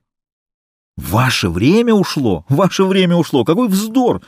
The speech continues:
И вы говорите мне подобные вещи? Если у меня что-нибудь выйдет... Нет, я отказываюсь иметь с вами дело. Вы с вашими бархатными тонами, с вашими смелыми линиями... Нет, это невозможно, немыслимо».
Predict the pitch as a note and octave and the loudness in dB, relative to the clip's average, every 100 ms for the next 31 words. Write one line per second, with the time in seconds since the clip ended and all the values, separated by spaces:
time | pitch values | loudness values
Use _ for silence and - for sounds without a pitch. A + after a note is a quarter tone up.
0 | - _ _ F3 F3 B3+ F#3+ F3 F3+ D3+ | -20 _ _ 2 4 2 2 0 0 0
1 | F3+ B3+ F3+ F3 C3+ D3 A#3 - - - | 0 0 0 0 0 0 -2 -4 -10 -14
2 | _ _ _ _ _ - D#3+ G#3+ - E3 | _ _ _ _ _ -4 -2 -2 -2 2
3 | E3+ E3 E3 F#3+ - - F#3 G3+ F#3+ G3 | 4 4 2 0 -2 0 0 0 -2 -4
4 | E3+ F3 C#3 A2+ - A#2 A#2+ B2 G2+ A2 | -2 0 0 -2 -4 -4 -2 0 -2 0
5 | B2+ C#3 D#3 A2+ A#2+ A#2 B2 A2+ A#2+ A#2+ | 0 0 0 0 -4 -4 -6 -4 -4 -2
6 | A2 G#2 G2 _ _ _ - F3+ A3 - | -2 -4 -8 _ _ _ 0 0 0 -4
7 | F3 F#3 F3+ F3 D#3 G3+ F#3 - - E3+ | -2 -2 0 0 0 0 0 -4 -4 -2
8 | E3+ G3+ G3 F#3+ C#3+ G#2+ G#2+ F3+ F3+ G3 | -2 -2 -2 -2 -4 -6 -4 -4 -2 -4
9 | - A3+ G#3+ G3+ A3 A3 G3 D3 C#3 A#2 | -4 -2 0 0 -2 -4 -2 -2 -2 -6
10 | _ _ - F3 B2+ G2+ C3 E3+ A3 G#3+ | _ _ 0 2 2 0 -2 2 2 2
11 | A#3+ E3 G2 B2 G#3 G3 F#2+ D#2 | 0 2 2 2 2 0 -6 -8